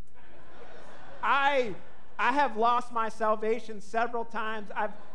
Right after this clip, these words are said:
I've had to kneel in the terminal and rededicate my life to Christ 'cause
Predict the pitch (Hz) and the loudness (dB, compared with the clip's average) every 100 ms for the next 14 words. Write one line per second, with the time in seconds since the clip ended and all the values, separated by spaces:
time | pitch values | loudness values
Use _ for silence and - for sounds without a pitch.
0 | - 208 202 269 269 254 208 196 208 262 | -2 0 2 4 4 4 2 0 -2 0
1 | 277 269 269 240 214 196 226 262 254 247 | 4 4 4 0 -2 -2 -2 -2 0 0
2 | 240 185 202 262 254 240 226 233 208 208 | 0 -2 -2 0 0 0 0 -2 0 0
3 | 214 214 196 - 208 208 208 196 - 185 | 0 0 -2 -2 0 0 0 -2 -2 -2